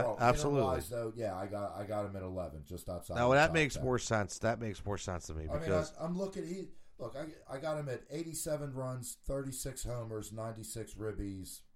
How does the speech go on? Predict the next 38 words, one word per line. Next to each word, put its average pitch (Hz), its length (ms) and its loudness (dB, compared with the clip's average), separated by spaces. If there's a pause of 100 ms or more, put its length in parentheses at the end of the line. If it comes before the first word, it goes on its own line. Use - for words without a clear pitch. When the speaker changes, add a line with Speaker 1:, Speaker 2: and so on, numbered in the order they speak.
(200)
Speaker 1:
stolen 95 380 -6
bases 78 460 -8
two, 87 320 -6
and 85 140 -6
batting 82 300 -2
two - 180 4
ninety-six. 85 840 -6 (760)
Speaker 2:
I'll 170 100 4
tell 233 220 4
you 113 100 8
what, 120 240 12
man. 95 220 6
If - 100 -2
he, 165 160 2
if, 139 240 6
if 117 360 2
he's 233 340 2
batting 117 500 4 (480)
close 117 320 4
to 95 80 -2
three 113 360 -4
hundred, 110 520 0 (760)
I 113 100 4
mean, 117 240 2
I, 78 220 -6 (160)
I'll 143 180 0
tell 170 220 4
you 135 80 4
what. 143 160 8
I 143 100 10
think, 156 380 0 (120)
uh, 131 200 -4
even 160 240 2
at 147 140 4
thirty-five 143 580 4
prediction, 101 420 0
thirty-six 117 420 0
prediction, 92 460 -4